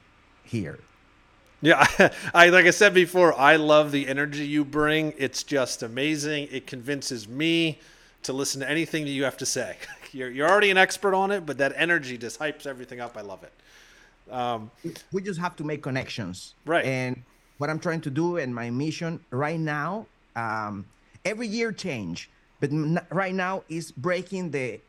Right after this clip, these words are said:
Speaker 1: the language barriers, and we are creating this geek event in, in May. You are, you are, of course, invited to participate. Geek Fest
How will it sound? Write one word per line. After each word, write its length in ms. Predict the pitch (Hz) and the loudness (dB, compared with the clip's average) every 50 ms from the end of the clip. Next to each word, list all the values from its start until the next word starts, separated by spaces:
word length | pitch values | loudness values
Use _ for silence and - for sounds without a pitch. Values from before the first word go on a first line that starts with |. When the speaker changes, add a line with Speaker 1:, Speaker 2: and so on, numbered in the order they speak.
| _ _ _ _ 123 | _ _ _ _ -6
Speaker 1:
the 120 | 131 139 | -4 -2
language 520 | 139 147 156 160 160 170 185 180 - - 131 | -2 -2 -2 -4 -4 -6 -6 -8 -8 -8 -4
barriers, 680 | 135 127 123 123 135 156 180 175 123 120 143 175 - _ _ _ _ _ _ | -4 -2 -2 -2 -2 -2 -2 -2 -2 -4 -6 -8 -10 _ _ _ _ _ _
and 160 | 123 135 135 | -6 -4 -4
we 160 | 135 156 160 151 | -2 -2 -2 -2
are 160 | 147 156 156 | -2 -2 -4
creating 520 | 156 - - 151 143 143 147 143 156 143 | -6 -6 -4 -2 -2 -2 -2 -4 -4 -4
this 200 | 143 151 143 - _ _ 127 113 | -4 -4 -6 -6 _ _ -10 -4
geek 360 | 120 156 160 - - - - - | -4 -4 -4 -4 -10 -16 -8 -6
event 500 | 135 131 117 135 131 127 127 160 202 180 147 127 113 _ - | -4 -4 -2 -2 -2 -2 -2 -2 -4 -4 -8 -14 -18 _ -10
in, 340 | 101 117 113 110 107 101 - - | -6 -6 -4 -4 -4 -6 -8 -6
in 480 | 120 117 113 110 104 104 98 95 98 117 | -6 -6 -4 -4 -4 -4 -6 -4 -4 -4
May. 400 | 135 143 135 139 160 185 190 - _ _ _ - | -4 -4 -2 -4 -4 -6 -6 -10 _ _ _ -6
You 160 | 104 135 135 | -4 -2 -2
are, 220 | 139 135 117 127 _ _ _ | -2 -2 -4 -8 _ _ _
you 240 | - 120 135 139 131 | -8 -4 -2 -2 0
are, 280 | 131 131 131 135 - - - | 0 0 -2 -2 -6 -8 -12
of 240 | 120 123 _ - | -12 -12 _ -8
course, 300 | - 135 139 139 143 143 | -4 -2 -2 -2 -2 -4
invited 600 | - 139 131 117 113 135 131 123 123 123 139 131 - | -4 -4 -4 -2 0 -2 -2 -2 -2 -4 -4 -6 -4
to 200 | - 131 117 107 | -6 -4 -4 -4
participate. 840 | 101 - 120 113 - 147 147 131 151 143 - 185 185 208 202 - - _ _ _ _ _ _ _ _ - | -4 -6 -6 -6 -6 -6 -8 -6 -6 -6 -4 -4 -4 -4 -6 -12 -20 _ _ _ _ _ _ _ _ -6
Geek 240 | 180 233 - _ - | -6 -6 -6 _ -20
Fest 520 | - - - 180 143 98 - - - - | -18 -6 -4 -4 -2 -2 -6 -12 -14 -6